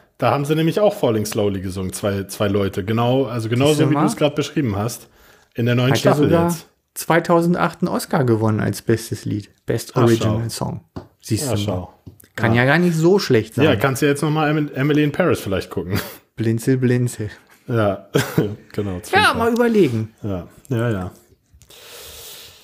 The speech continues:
Speaker 1: Ja, also ich glaub, bei dem, äh, da hätte dich die Show jetzt gewonnen. Also ich hab's ja natürlich jetzt gesagt, aber wenn, wenn der Song dann gekommen wär bei Emily in Paris, da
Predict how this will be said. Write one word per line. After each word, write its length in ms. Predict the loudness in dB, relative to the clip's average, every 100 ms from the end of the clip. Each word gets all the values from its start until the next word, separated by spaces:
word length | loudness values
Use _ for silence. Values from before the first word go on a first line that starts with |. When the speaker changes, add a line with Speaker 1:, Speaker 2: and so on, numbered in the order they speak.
| _ _ _ _ 0
Speaker 1:
Ja, 260 | 2 2
also 180 | 0 -2
ich 80 | 0
glaub, 160 | 0 2
bei 120 | 0
dem, 320 | 2 0 0
äh, 240 | 0 2
da 140 | 2 2
hätte 220 | 0 -2
dich 140 | -6
die 100 | -6
Show 220 | -4 0 0
jetzt 180 | -2
gewonnen. 360 | -2 0 0 -2
Also 160 | -4 -4
ich 60 |
hab's 120 | -4
ja 80 | -2
natürlich 280 | -4 -2 -2
jetzt 180 | -4 -2
gesagt, 520 | 0 2 2 -2 -4
aber 500 | -2 0 0 0 -4 -12 _ -20 -20 _ _
wenn, 240 | -6 -4 -2
wenn 140 | 0
der 200 | 2 2
Song 220 | 2 0
dann 200 | 2 0
gekommen 340 | -4 -2 0 2
wär 120 | 2
bei 160 | 2 2
Emily 260 | 2 2
in 60 | 0
Paris, 460 | -2 -4 -4 -6
da 400 | -4 -2 -2 -4